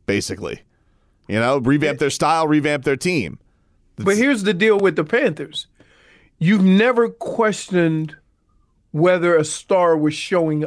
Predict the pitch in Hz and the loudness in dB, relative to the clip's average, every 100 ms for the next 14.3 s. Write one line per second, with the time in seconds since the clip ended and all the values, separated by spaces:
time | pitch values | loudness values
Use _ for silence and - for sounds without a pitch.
0 | 156 156 - _ _ _ _ _ _ _ | -4 -6 -6 _ _ _ _ _ _ _
1 | _ _ _ _ _ _ _ _ _ _ | _ _ _ _ _ _ _ _ _ _
2 | _ _ _ _ 175 196 202 214 - 240 | _ _ _ _ -6 -4 -2 0 2 2
3 | 226 226 220 220 220 220 220 _ _ _ | 2 2 2 2 2 -2 -8 _ _ _
4 | - 220 170 143 202 208 214 190 190 156 | 0 0 0 0 2 2 0 0 0 0
5 | 180 175 147 160 135 123 151 - _ _ | -2 -2 -2 -2 -2 -10 -18 -20 _ _
6 | _ _ _ - 170 160 156 151 151 151 | _ _ _ 0 2 4 4 2 -2 -6
7 | 190 151 220 202 - 180 151 170 160 156 | -8 -2 0 0 0 0 0 -2 -2 -6
8 | - 143 113 - _ _ _ _ _ 165 | -6 -10 -10 -18 _ _ _ _ _ 0
9 | 226 247 233 247 185 185 214 202 185 190 | 2 2 2 0 0 0 2 0 0 -2
10 | 156 _ - 220 214 190 185 165 - _ | -4 _ -8 -2 2 2 0 -4 -12 _
11 | _ _ _ _ 151 165 131 180 196 196 | _ _ _ _ -6 -4 -2 -2 -2 -2
12 | 185 170 170 143 170 160 156 _ - 160 | -4 -6 -6 -2 0 0 -4 _ -8 0
13 | 190 160 - 202 - 170 160 156 190 180 | 0 0 -2 -2 -2 -8 -8 -6 -4 -4
14 | 165 151 | -2 -4